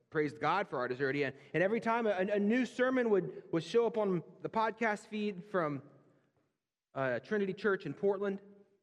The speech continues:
I'd be the first to listen to it. And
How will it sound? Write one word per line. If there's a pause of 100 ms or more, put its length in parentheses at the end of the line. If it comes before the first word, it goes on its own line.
(800)
I'd
be
the
first
to
listen
to
it. (4000)
And